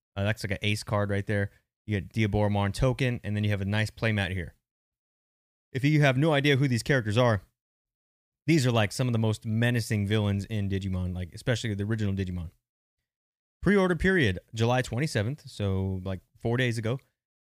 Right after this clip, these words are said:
through August twenty-seventh. So you got about four weeks to get this pre-order in.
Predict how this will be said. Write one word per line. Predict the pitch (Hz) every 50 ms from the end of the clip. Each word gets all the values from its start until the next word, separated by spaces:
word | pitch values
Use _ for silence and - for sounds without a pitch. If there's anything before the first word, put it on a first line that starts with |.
| _ _ _
through | - 131 127 135 - -
August | 117 117 120 120 120 -
twenty-seventh. | - - 113 104 98 - 104 90 87 -
So | 98
you | 101
got | 98 95 95 - -
about | 107 104 92 - -
four | - - 147 135 117 113
weeks | 113 113 107 - - -
to | - -
get | 95 101 98 - - _ _ _ _ _ _
this | 107 101 -
pre-order | - - 120 110 107 104 101
in. | - 143 180 196 -